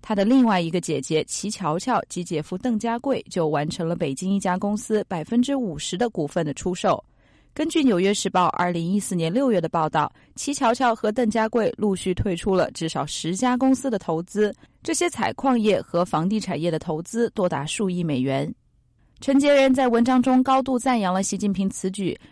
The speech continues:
认为这是正人先正己的坦荡心胸，并将为其他中国官员产生影响，帮助反腐。民进新闻集团总裁和平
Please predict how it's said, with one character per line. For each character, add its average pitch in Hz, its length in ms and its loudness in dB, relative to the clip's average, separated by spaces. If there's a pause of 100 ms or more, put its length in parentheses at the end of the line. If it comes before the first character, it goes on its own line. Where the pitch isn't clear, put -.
认 226 160 0
为 214 140 2
这 220 140 2
是 208 220 0
正 302 280 0
人 160 240 0
先 208 260 -2
正 208 220 0
己 160 180 -6
的 139 120 -2
坦 139 280 -8
荡 160 200 -2
心 208 240 -2
胸， 240 280 0 (320)
并 285 140 2
将 302 180 4
为 294 180 2
其 - 200 -8
他 277 220 0
中 294 180 0
国 233 100 2
官 214 220 0
员 175 240 0
产 170 180 -8
生 175 160 -4
影 160 220 -2
响， 175 340 -2 (220)
帮 175 160 0
助 190 140 -2
反 160 280 -4
腐。 156 320 -6 (600)
民 240 160 4
进 294 180 4
新 277 180 4
闻 262 140 6
集 240 160 2
团 226 180 2
总 175 200 0
裁 175 280 -2
和 190 300 -2
平 185 320 -4